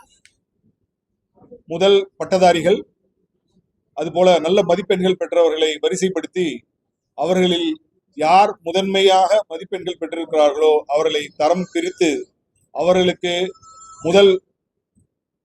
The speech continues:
ஒன்று, இரண்டு, மூன்று என்று தரம் பிரித்து அவர்களுக்கு கல்வி உதவி வழங்கி கொண்டிருக்கிறோம்.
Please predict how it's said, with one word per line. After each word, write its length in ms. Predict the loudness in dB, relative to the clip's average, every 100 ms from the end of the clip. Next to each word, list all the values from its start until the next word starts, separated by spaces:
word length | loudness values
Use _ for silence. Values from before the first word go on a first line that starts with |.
| _ _
ஒன்று, 380 | -8 0 4 4
இரண்டு, 400 | 4 2 4 4
மூன்று 440 | 4 0 4 4
என்று 460 | 4 -2 -2 -2 -2 -4 -8 -12 -16 -20 _ -14
தரம் 340 | -4 0 0
பிரித்து 520 | -2 -2 2 2 2
அவர்களுக்கு 680 | 2 0 0 -4 -6 -6 -8
கல்வி 220 | -8 -2 0
உதவி 320 | 0 -2 -2
வழங்கி 260 | -2 -4
கொண்டிருக்கிறோம். 600 | -10 -14 -12 -10 -6 -6